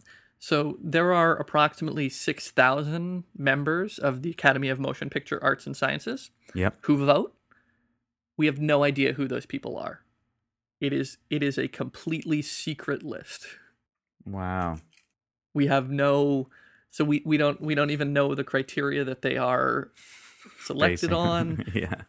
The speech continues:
Speaker 1: who it may be, like,
Speaker 2: It's
Speaker 1: like,
Speaker 2: just
Speaker 1: they
Speaker 2: people
Speaker 1: are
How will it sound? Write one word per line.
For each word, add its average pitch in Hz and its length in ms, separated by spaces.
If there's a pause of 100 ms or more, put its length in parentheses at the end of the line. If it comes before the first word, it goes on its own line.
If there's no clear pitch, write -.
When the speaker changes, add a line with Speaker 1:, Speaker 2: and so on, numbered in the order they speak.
(100)
Speaker 1:
who 170 220
it 165 120
may 147 240
be, 160 800 (240)
like, 156 320
Speaker 2:
It's - 840
Speaker 1:
like, 127 120
Speaker 2:
just 98 140
Speaker 1:
they 165 140
Speaker 2:
people 160 140
Speaker 1:
are 104 340